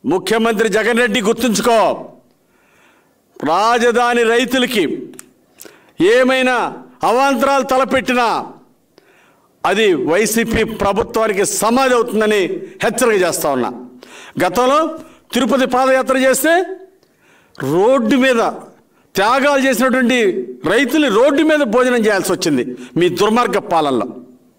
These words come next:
ప్రజలందరూ ఉమ్మేసిన, ప్రపంచమంతా ఈ వైసీపీ ప్రభుత్వం మీద, జగన్ మీద ఉమ్మేసిన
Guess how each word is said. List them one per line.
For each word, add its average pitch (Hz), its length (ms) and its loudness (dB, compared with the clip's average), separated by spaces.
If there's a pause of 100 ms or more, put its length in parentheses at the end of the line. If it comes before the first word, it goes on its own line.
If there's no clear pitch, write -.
(2000)
ప్రజలందరూ 196 840 0 (1120)
ఉమ్మేసిన, 254 640 2 (360)
ప్రపంచమంతా 269 840 0 (300)
ఈ 247 180 0
వైసీపీ 247 460 2
ప్రభుత్వం 254 480 0
మీద, 254 120 0
జగన్ 226 280 0
మీద 254 160 2
ఉమ్మేసిన 269 760 2